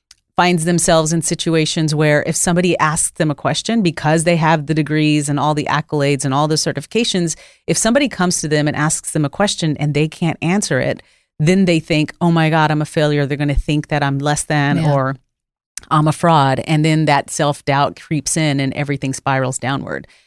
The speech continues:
Speaker 1: And instead, realizing that, "No, I, you know, have all of these degrees and all of this expertise and this knowledge. Let me think a little bit and then be able to say, 'You know what? That's a really good question. Let me do a little bit of research and I'll come back to you.'"
Speaker 2: Mm-hmm.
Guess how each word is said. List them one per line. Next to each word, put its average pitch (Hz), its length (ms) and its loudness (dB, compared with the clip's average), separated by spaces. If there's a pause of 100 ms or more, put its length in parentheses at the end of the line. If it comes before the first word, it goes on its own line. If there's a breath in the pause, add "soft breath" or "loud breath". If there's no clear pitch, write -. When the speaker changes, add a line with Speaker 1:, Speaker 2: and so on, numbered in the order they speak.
(140)
Speaker 1:
And 170 160 2
instead, 160 600 2 (220 soft breath)
realizing 160 640 2
that, 147 240 0
"No, 156 560 0
I, 240 500 2
you 175 140 0
know, 156 320 0 (300)
have 233 320 2
all 151 200 4
of 151 100 2
these 143 180 0
degrees 143 480 -2
and 156 220 0
all 180 220 2
of 170 120 2
this 151 200 -2
expertise 151 640 -4
and 147 140 -2
this 143 180 -4
knowledge. 175 540 0 (420)
Let 247 120 2
me 302 100 2
think 302 300 0
a 208 60 2
little 156 200 2
bit 151 280 0 (200)
and 190 180 4
then 214 160 2
be 208 140 2
able 202 180 2
to 196 100 0
say, 190 240 0
'You 185 200 0
know 202 100 0
what? 240 240 2
That's 165 180 -2
a 170 80 2
really 208 220 2
good 233 160 0
question. 196 480 0 (340 soft breath)
Let 214 140 0
me 233 80 2
do 247 180 2
a - 40 2
little 214 180 2
bit 196 140 0
of 185 100 0
research 196 400 -2
and 165 100 0
I'll 151 80 2
come 160 220 -2
back 147 280 -2
to - 120 -6
you.'" 123 240 -4
Speaker 2:
Mm-hmm. 156 320 0